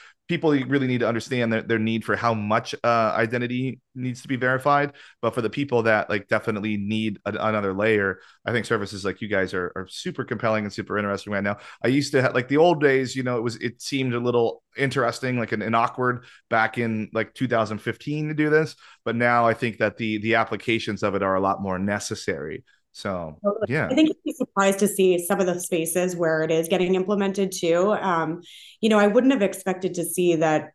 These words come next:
Speaker 2: a Nordstrom or a Bloomingdale's or a Macy's might start adapting solutions like this, but in doing so, they're actually also starting to leverage biometric authentication in replacement of two F A and M F A.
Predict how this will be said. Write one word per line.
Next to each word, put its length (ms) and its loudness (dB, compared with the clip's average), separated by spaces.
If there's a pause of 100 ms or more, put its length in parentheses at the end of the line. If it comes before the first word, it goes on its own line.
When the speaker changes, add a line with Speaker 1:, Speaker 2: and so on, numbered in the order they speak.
Speaker 2:
a 80 0
Nordstrom 800 0
or 140 0
a 100 0
Bloomingdale's 680 0
or 140 -2
a 80 -4
Macy's 500 -2
might 240 -2
start 220 0
adapting 560 -2
solutions 560 -2
like 180 0
this, 380 2
but 200 4
in 180 0
doing 360 2
so, 240 0
they're 140 -2
actually 300 -2
also 320 -2
starting 400 -2
to 160 -2
leverage 500 -2
biometric 580 -2
authentication 1040 0 (320)
in 180 4
replacement 640 2
of 120 -2
two 220 -2
F 160 2
A 160 0
and 120 -4
M 100 -4
F 160 -2
A. 340 2